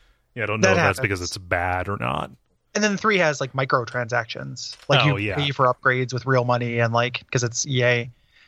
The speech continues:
Speaker 2: And people, people get really, like, angry about that. Rightfully so. Like, I think
Speaker 1: Yes.
Speaker 2: that's obnoxious, too. So.
Speaker 1: Yeah. I don't know.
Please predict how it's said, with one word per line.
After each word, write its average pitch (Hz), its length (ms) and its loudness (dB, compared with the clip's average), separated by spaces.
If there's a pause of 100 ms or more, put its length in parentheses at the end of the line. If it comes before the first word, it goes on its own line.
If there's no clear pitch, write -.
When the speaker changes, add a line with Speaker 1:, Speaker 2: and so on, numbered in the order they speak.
(180)
Speaker 2:
And 131 220 6
people, 135 440 2
people 131 240 -4
get 117 120 4
really, 120 400 0
like, 123 240 0
angry 123 220 4
about 117 180 2
that. 123 180 2
Rightfully 151 320 0
so. 120 220 0
Like, 113 160 -6
I 123 40 2
think 120 200 -2
Speaker 1:
Yes. - 0 -
Speaker 2:
that's 120 140 -2
obnoxious, - 680 -4 (180)
too. - 220 -6 (320)
So. - 160 -4
Speaker 1:
Yeah. 80 140 -4 (1200)
I - 80 -2
don't 104 100 2
know. 123 140 -2